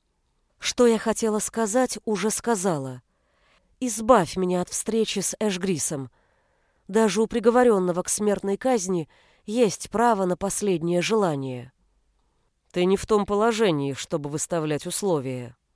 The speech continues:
Я в отчаянии, а в отчаянии люди склонны творить глупости.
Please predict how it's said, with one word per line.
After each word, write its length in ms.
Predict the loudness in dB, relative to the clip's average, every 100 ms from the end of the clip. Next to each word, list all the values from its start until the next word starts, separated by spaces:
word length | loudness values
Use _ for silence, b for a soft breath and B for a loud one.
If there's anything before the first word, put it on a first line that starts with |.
| _ _ _ _ _ b b
Я 220 | 4 6
в 60 | 6
отчаянии, 760 | 2 2 4 4 2 -2 -6 b b b b b
а 100 | 2
в 60 |
отчаянии 640 | 2 2 4 6 6 4 2
люди 240 | 2 0
склонны 560 | -2 -2 4 6 6 2
творить 420 | 2 0 0 -2
глупости. 720 | -2 -2 -2 -8 -10 -12 -14